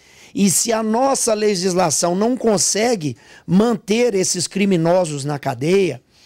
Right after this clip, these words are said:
as pessoas, os agentes públicos que militam nessa área de segurança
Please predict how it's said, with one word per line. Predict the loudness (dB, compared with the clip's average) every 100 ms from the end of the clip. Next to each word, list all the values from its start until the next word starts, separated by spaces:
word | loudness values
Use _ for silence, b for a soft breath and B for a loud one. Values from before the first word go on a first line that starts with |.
| B B
as | -4 -2
pessoas, | -2 -2 0 0 2 0 -2 -6
os | -2
agentes | -2 -2 -2 -4 -4 -8 -8 -12 _ _ _ -10
públicos | -2 -2 -2 -8 -8 -12 -10 -10
que | -10 -8 -6 -8 -10
militam | -8 -6 -6 -4 -4 -4 -6 -4
nessa | -4 -6 -4
área | -6 -6 -6 -8
de | -8
segurança | -10 -8 -6 -6 -8 -10 -14